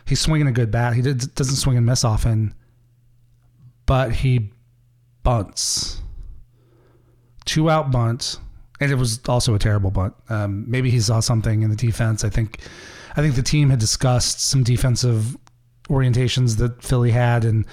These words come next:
some of them might allow themselves to be bunting situations, but that's not a place where you can do that. In the post game, David Ross said Madrigal did it on his own, that he f-, lost track of the outs. He thought there was only one out.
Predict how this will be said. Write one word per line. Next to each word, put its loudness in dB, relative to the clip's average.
some 0
of 2
them 2
might 0
allow 0
themselves 0
to -2
be 2
bunting 2
situations, -2
but -2
that's 0
not 0
a 0
place 0
where 2
you 2
can 0
do 0
that. -4
In 2
the 2
post 2
game, 0
David 2
Ross 2
said 2
Madrigal 2
did 0
it 2
on 2
his 2
own, 4
that 0
he 2
f-, -6
lost 2
track 0
of 0
the 2
outs. -2
He 0
thought 0
there 2
was 0
only 4
one 4
out. -2